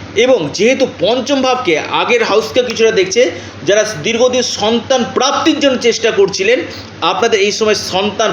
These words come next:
প্রাপ্তির সম্ভাবনা রয়েছে। এডুকেশনের জায়গাটা ভালো, উচ্চশিক্ষার জায়গা কিন্তু আপনাদের যথেষ্ট বেস্ট রেজাল্ট আপনারা দেবে। কোনো ফর্ম ফিল আপ, কোনো অ্যাডমিশন যদি থাকে, আপনারা ভালো রেজাল্ট পেতে চলেছেন। পাশাপাশি আপনাদের হঠাৎ কোনো জায়গা থেকে আকস্মিক অর্থপ্রাপ্তির,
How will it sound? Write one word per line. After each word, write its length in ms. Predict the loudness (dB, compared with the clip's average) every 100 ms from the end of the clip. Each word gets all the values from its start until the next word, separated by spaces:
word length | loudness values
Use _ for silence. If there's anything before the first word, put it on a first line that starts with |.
| -2
প্রাপ্তির 440 | 0 0 0 -4 -4
সম্ভাবনা 640 | -4 -2 0 2 4 4
রয়েছে। 340 | 4 4 2 0 -4 -14 -16 -4
এডুকেশনের 600 | 0 0 0 0 0 2
জায়গাটা 340 | 2 2 2 2
ভালো, 340 | 2 2 2
উচ্চশিক্ষার 840 | 2 -4 -4 -4 -2 -6 -4 -2 0
জায়গা 240 | 2 2
কিন্তু 240 | 2 2 2
আপনাদের 400 | -2 -2 -4 0
যথেষ্ট 520 | -2 0 -2 0 2 2 -2 -14 -14 0
বেস্ট 320 | 0 0 0
রেজাল্ট 360 | 2 2 2 0
আপনারা 160 | 0 2
দেবে। 220 | 4 4
কোনো 200 | 2 0
ফর্ম 280 | 0 0 0
ফিল 120 | 0
আপ, 120 | 0
কোনো 140 | 2 2
অ্যাডমিশন 380 | 0 -2 -2
যদি 180 | 2 2
থাকে, 220 | 2 0
আপনারা 240 | 0 2 2
ভালো 240 | 4 4
রেজাল্ট 260 | 4 2 0
পেতে 160 | 0
চলেছেন। 360 | 2 0 0 -2 -4 -14 -14 -14 -4
পাশাপাশি 540 | -2 0 2 2 2 0
আপনাদের 580 | 0 0 0 2 2 2 0
হঠাৎ 300 | -2 0 0 -2 -8 -16 -8 0
কোনো 180 | 2
জায়গা 260 | 2 2 0
থেকে 260 | 0 0 -2
আকস্মিক 680 | -2 -2 2 0 0 -4
অর্থপ্রাপ্তির, 800 | 0 -2 0 -2 0 -2 0 0